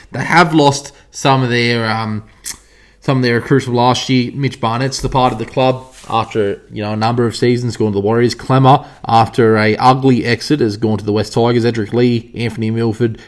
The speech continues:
Chris Randall, Sue and Jake Clifford, as well as Tex Hoy, have all been moved on as well. So, you know, you look at New-, at Newcastle over the last few years, and, you know, in twenty twenty-one, they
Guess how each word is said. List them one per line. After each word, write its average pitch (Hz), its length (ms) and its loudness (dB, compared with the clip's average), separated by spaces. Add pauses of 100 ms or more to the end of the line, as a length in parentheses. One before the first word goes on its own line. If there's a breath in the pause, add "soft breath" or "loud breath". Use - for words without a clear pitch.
Chris - 240 0
Randall, 123 480 0 (540 loud breath)
Sue 147 600 4
and 110 220 -6
Jake 117 320 -2
Clifford, 127 380 0
as 110 100 -2
well 147 160 6
as 139 80 2
Tex 127 300 0
Hoy, 147 160 8
have 113 100 4
all 113 100 2
been 110 200 0
moved 104 240 0
on 101 100 -4
as 98 140 -6
well. 98 260 -4
So, 101 340 -6 (800 loud breath)
you 127 120 6
know, 123 240 0 (140)
you 139 160 4
look 139 180 6
at 143 100 4
New-, 139 240 0
at 117 140 -8
Newcastle 135 500 0
over 117 80 -4
the 120 60 -6
last 117 240 -4
few 127 140 -6
years, 117 380 -4
and, 107 280 -6
you 113 80 -4
know, 107 80 0
in 110 80 -2
twenty 131 220 2
twenty-one, 117 460 2
they 110 240 0